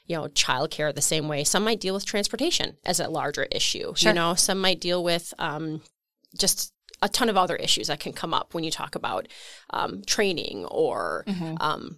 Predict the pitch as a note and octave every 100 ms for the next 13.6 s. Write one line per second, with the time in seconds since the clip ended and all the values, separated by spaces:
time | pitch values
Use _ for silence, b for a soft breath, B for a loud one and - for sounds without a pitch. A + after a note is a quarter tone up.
0 | - F#3 E3 - F#3 F3+ F3 - D#3 D3+
1 | - - E3+ D#3+ - - - - D3+ -
2 | - - - - - - - F#3 F#3 -
3 | F#3 G3 B3+ A#3+ F3+ F3+ D3+ D3 C#3 -
4 | - - C3 C3 D3+ - D3+ C#3+ C#3+ C#3
5 | D3 D3 - E3+ D#3+ D#3+ D3 D#3+ D3+ A3+
6 | B3 E3+ E3 E3 D3 D3 D3 C#3 D3+ -
7 | C3+ C3+ C#3 - - - F#3+ F#3 - E3+
8 | C#3+ D#3 D3 C#3+ C#3+ - - - F3 F3+
9 | E3+ E3+ D#3+ F3 D#3+ D#3 C#3+ - D3 -
10 | E3 D3 C#3 D3+ D3+ - E3+ - D#3 D#3+
11 | D#3 D#3 D#3 D#3+ D#3 D3+ B B B -
12 | D#3+ E3+ G#3 E3 F3+ F3+ E3+ E3+ - D#3
13 | D3 D3 - C#3 C#3+